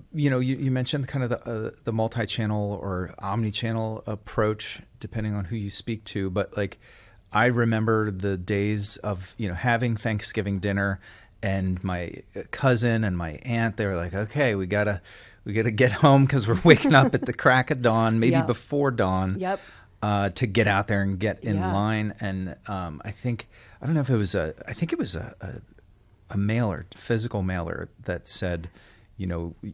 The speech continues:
Speaker 1: if you're a s-, s-, premium subscriber, you can get early access to, to the store,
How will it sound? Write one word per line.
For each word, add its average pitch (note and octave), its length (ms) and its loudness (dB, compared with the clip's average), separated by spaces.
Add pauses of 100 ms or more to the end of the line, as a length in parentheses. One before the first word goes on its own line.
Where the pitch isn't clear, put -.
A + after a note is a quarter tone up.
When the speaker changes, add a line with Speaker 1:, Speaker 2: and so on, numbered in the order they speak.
Speaker 1:
if G#2+ 200 -6
you're F2+ 340 -2
a - 120 -8
s-, E2+ 180 -10 (600)
s-, - 120 -20 (460)
premium A#2 420 0
subscriber, F#2+ 400 -2
you F#2 160 -4
can F2+ 100 -4
get F2 180 -6
early G#2 300 0
access F#2 600 -4
to, F#2 500 -6 (140)
to - 120 -4
the E2 120 -6
store, - 560 -2